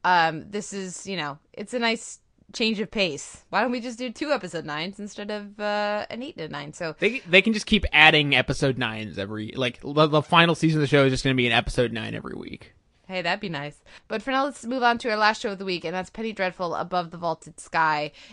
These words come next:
Speaker 1: And, uh, my notes for this one are basically just, uh, "Caliban is still talking," um, which I know a lot of <laughs> listeners really like Caliban. Uh, but that's just, you know,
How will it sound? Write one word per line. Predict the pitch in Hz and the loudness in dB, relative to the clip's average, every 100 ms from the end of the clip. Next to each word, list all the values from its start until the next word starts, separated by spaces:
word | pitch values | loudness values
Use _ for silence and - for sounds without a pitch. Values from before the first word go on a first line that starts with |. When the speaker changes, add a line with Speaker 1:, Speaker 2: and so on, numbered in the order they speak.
| _ | _
Speaker 1:
And, | 165 185 185 180 180 | -2 0 0 -2 -4
uh, | - 175 175 | 0 0 2
my | 202 233 | 2 2
notes | 247 220 - | 0 -2 -6
for | - 208 | -12 -6
this | 202 - | -6 -4
one | 196 175 | -4 -4
are | |
basically | 175 185 180 - 190 - 185 | -4 -4 -6 -8 -12 -8 -8
just, | 165 180 170 - _ _ - | -4 -6 -6 -12 _ _ -10
uh, | 190 208 202 - - | -6 -2 -2 -4 -6
"Caliban | 180 202 214 208 226 | 2 4 4 2 0
is | 240 190 | -2 -2
still | 226 214 | -6 -6
talking," | - 180 196 196 208 196 170 160 147 _ _ _ _ _ - | -2 4 4 4 -4 -4 -6 -8 -12 _ _ _ _ _ -6
um, | 190 202 208 196 180 160 _ _ | -4 -2 0 0 -4 -8 _ _
which | - 208 | -6 -2
I | 226 | 2
know | 226 277 | 2 2
a | 294 | 4
lot | 269 - | 6 6
of | 233 | 4
<laughs> | |
listeners | 269 311 262 269 247 | -2 -2 -2 -4 -6
really | 220 226 240 | -8 -6 -6
like | 214 214 - | -6 -8 -8
Caliban. | 196 180 165 156 143 143 139 _ _ _ _ | -4 -4 -4 -6 -8 -10 -16 _ _ _ _
Uh, | 165 170 165 | -8 -6 -4
but | 175 190 | -2 4
that's | 202 220 - | 4 4 -2
just, | 226 233 - - | -8 -8 -8 -4
you | |
know, | 226 202 | 0 0